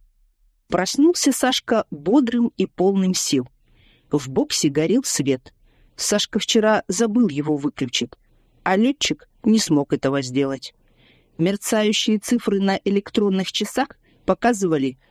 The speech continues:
что сейчас двадцать третье августа две тысячи двадцать шестого года, три часа четырнадцать минут, и температура в помещении двадцать один градус. Надо же,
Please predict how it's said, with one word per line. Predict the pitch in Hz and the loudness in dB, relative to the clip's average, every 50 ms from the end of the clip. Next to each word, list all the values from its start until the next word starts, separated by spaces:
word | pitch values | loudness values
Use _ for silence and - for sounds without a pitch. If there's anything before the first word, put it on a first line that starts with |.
| _ _ | _ _
что | - - - - 196 196 | -12 -10 -6 -4 -2 -2
сейчас | - - 196 - - 208 196 - - _ - | -2 -2 -2 -2 -2 -2 -2 -4 -6 _ -8
двадцать | 175 165 196 196 220 214 - - - 214 208 _ | -6 -4 0 2 2 0 0 0 -2 -2 -2 _
третье | - 190 196 196 180 - - 180 165 - | -2 -2 -2 -2 -2 0 0 0 0 0
августа | - 226 254 226 160 139 139 - - - 131 127 - _ _ - - _ - | 0 -2 -2 0 -2 -2 -4 -4 -4 -6 -6 -6 -6 _ _ -20 -20 _ -10
две | - 151 165 165 175 175 | -6 -4 -2 0 0 0
тысячи | - - 262 - - 233 214 - - 226 - - | 0 -2 -4 -2 -2 -2 -2 0 0 -2 -2 -2
двадцать | - 175 202 202 208 - - - 202 - | -4 -4 -2 -2 -2 -2 -2 -6 -4 -2
шестого | - 208 196 - - - 196 185 196 220 | -2 -2 -2 -2 0 0 2 2 2 0
года, | 233 190 175 151 127 131 127 - _ _ _ _ _ _ _ _ _ _ | 0 0 0 -2 -2 -2 -8 -10 _ _ _ _ _ _ _ _ _ _
три | - - 175 170 156 | -6 -4 -4 -4 -2
часа | - - 156 - - - 185 202 233 _ _ _ _ - | -2 -4 -4 -2 0 2 2 2 2 _ _ _ _ -6
четырнадцать | - - - 147 - - 175 180 190 196 190 - - - 170 - - | -4 -2 -2 -2 -2 0 -2 0 0 0 -2 -2 -2 -2 -2 0 0
минут, | 175 170 160 147 135 123 - - - _ _ _ _ _ _ _ _ _ - | 0 2 2 2 2 0 -4 -10 -20 _ _ _ _ _ _ _ _ _ -6
и | 214 | -4
температура | - - 220 226 - 233 220 226 220 - 302 285 277 | 0 2 2 4 4 4 2 2 2 2 4 4 4
в | - - | 2 0
помещении | - 226 233 233 240 - - - 151 143 139 143 143 139 135 - _ _ _ _ _ - | -2 0 2 2 2 2 0 0 0 0 2 2 0 0 -2 -4 _ _ _ _ _ -6
двадцать | 147 139 151 147 151 151 208 - - - 285 247 - | -2 -2 0 2 2 2 2 0 0 0 0 0 2
один | 170 160 139 139 160 180 190 170 | -2 -2 0 0 2 2 2 2
градус. | 165 151 139 139 123 - 143 - - - - _ _ _ _ _ _ _ _ _ _ _ _ _ _ _ _ _ _ - | 2 2 2 0 -2 -4 -10 -10 -10 -10 -12 _ _ _ _ _ _ _ _ _ _ _ _ _ _ _ _ _ _ -2
Надо | - 156 165 170 185 190 202 175 | 2 4 4 4 4 2 0 -2
же, | 147 143 143 - | -2 -4 -8 -8